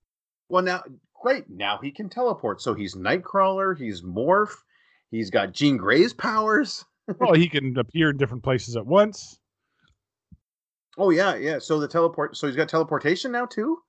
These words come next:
Speaker 2: And he's anti-Semitic.
Speaker 1: <laughs> What?
Speaker 2: He is. No, he is.
Speaker 1: I
Speaker 2: Because
Speaker 1: must have missed that.
Speaker 2: 'cause Stan, the one that kills himself in the bathroom and just writes "it" on the wall,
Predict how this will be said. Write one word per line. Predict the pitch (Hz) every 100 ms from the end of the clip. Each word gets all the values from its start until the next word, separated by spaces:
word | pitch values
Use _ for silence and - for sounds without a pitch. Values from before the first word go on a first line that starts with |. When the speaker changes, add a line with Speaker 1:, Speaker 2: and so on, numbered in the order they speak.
| _ 254
Speaker 2:
And | 254 233
he's | 196 214
anti-Semitic. | 202 196 202 - 233 277 262 - _ _ _ - _ _ _ _ _ _ _ _ _ _ _ -
Speaker 1:
<laughs> | - _ _ - _ 240 - 240 _ _ _
What? | - 180 - _ 190 -
Speaker 2:
He | 185 247 - - -
is. | 262 - 139
No, | 127 147
he | 196 254
is. | 330 151
Speaker 1:
I | -
Speaker 2:
Because | 160 180
Speaker 1:
must | 170 -
have | 110
missed | 113 110
that. | 95 - _ _ _ _ -
Speaker 2:
'cause | 202
Stan, | - - 240 233 127 127 202 - _ -
the | 147
one | 156
that | 156
kills | - 175 151
himself | 147 160 139
in | 151
the | 131
bathroom | 135 135 156 147
and | 131
just | 131 -
writes | 127 - -
"it" | 127 123
on | 131
the | 117
wall, | 107 110 131 175